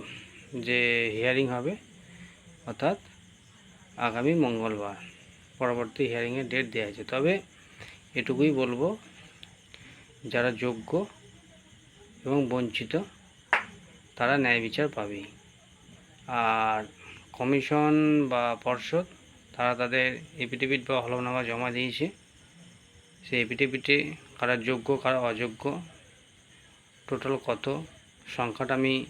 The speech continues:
আগে বলেছি, তো আগের ভিডিওতে জানিয়েছি, তো সেই সংখ্যাটা ওনারা জানিয়েছেন। এবার কোর্ট বিচার করবে যে সংখ্যাটা কতটা সঠিক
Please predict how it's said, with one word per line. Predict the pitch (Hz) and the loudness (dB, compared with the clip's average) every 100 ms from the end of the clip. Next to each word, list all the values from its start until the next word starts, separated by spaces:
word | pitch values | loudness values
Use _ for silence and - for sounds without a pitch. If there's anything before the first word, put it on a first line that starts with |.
| - - - - - | -14 -20 -20 -14 -4
আগে | 123 120 117 | -2 -2 -2
বলেছি, | 123 131 - 180 - - - - - - - - - - - - - | -2 -2 -2 -4 -6 -18 -20 -20 -20 -20 -20 -20 -20 -20 -20 -20 -10
তো | 127 113 113 113 | -4 -2 -2 -2
আগের | 120 117 | -2 -4
ভিডিওতে | 117 120 117 123 | -4 -4 -2 -2
জানিয়েছি, | 113 117 120 - 185 196 - - - - - - - - - - - | -2 -2 -4 -6 -8 -10 -18 -20 -20 -20 -20 -20 -20 -20 -20 -20 -10
তো | 123 117 113 113 110 - | -6 -4 -2 -4 -8 -6
সেই | 139 131 | -2 0
সংখ্যাটা | 127 120 123 | 0 -2 0
ওনারা | 131 127 127 | 0 2 2
জানিয়েছেন। | 113 113 120 117 156 190 - - - - - 127 | 2 -2 -2 -2 -2 -4 -14 -20 -20 -20 -16 -10
এবার | 117 117 113 117 110 - - - - - | -4 0 0 0 -6 -14 -18 -20 -20 -12
কোর্ট | - 165 160 139 | 4 4 6 2
বিচার | 131 147 135 | 2 2 2
করবে | 131 120 143 | 0 0 -2
যে | 135 131 - | 0 0 0
সংখ্যাটা | 123 117 135 127 | -4 -2 0 0
কতটা | 120 135 | -2 -2
সঠিক | 127 120 107 180 | -2 -6 -2 -2